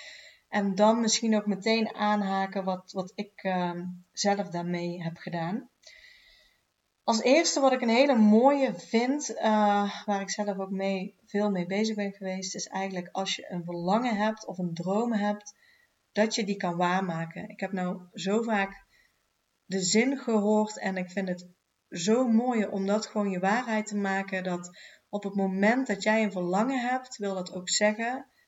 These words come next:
dat jij dat kan bereiken. Anders zou dat verlangen niet tot je komen. Nou, misschien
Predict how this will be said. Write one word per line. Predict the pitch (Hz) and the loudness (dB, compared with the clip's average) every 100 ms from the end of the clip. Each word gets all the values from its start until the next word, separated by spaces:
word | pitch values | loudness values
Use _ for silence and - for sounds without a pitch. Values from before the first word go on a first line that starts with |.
| _ _ _ | _ _ _
dat | 196 185 180 - - _ _ _ _ _ | -4 -4 -6 -14 -16 _ _ _ _ _
jij | 202 202 | 0 2
dat | 190 180 | 0 -4
kan | 190 170 | -6 -6
bereiken. | 180 226 214 214 175 226 262 _ _ _ _ | -2 0 0 -2 -6 -6 -10 _ _ _ _
Anders | - 214 202 - | 0 0 2 0
zou | 196 | -2
dat | 190 190 | -4 -8
verlangen | 190 180 190 190 | -6 -4 -2 -2
niet | 180 180 | -2 -2
tot | 208 180 - | -4 -4 -6
je | 170 | -8
komen. | 170 165 165 160 - _ _ _ _ _ _ _ _ _ | -6 -6 -6 -8 -12 _ _ _ _ _ _ _ _ _
Nou, | 196 180 | -8 -6
misschien | 190 - 214 208 - | -6 -2 0 -2 -8